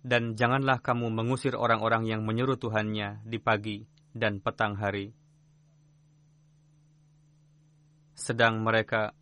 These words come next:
menghendaki keridaannya. Selain beliau, beberapa sahabat berikut termasuk di dalamnya, Hadrat Bilal, Hadrat Suhaib, Hadrat Ammar, Hadrat Khabbab, Hadrat Utbah bin Ghazwan, Hadrat Aus bin Khawla, Hadrat Amir bin Qahirah.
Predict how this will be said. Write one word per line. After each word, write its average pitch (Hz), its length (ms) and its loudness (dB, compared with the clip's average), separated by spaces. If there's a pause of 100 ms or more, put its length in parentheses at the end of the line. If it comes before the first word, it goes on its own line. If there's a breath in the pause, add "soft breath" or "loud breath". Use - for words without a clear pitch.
menghendaki 113 640 0
keridaannya. 104 720 -2 (460 soft breath)
Selain 123 480 2
beliau, 120 400 0
beberapa 113 400 0
sahabat 113 480 0 (160)
berikut 120 400 -2
termasuk 110 400 -4
di 117 80 -2
dalamnya, 107 560 -2
Hadrat 113 400 -4
Bilal, 113 400 2
Hadrat 110 320 0
Suhaib, 110 400 0
Hadrat 110 320 -2
Ammar, 110 400 0 (320 loud breath)
Hadrat 117 260 0
Khabbab, 110 540 2 (240 soft breath)
Hadrat 117 400 4
Utbah 117 400 0
bin 113 160 -2
Ghazwan, 110 480 0
Hadrat 117 320 -2
Aus 120 240 0
bin 110 160 -2
Khawla, 107 480 2 (800 soft breath)
Hadrat 120 320 0
Amir 117 320 2
bin 110 160 -2
Qahirah. 104 420 0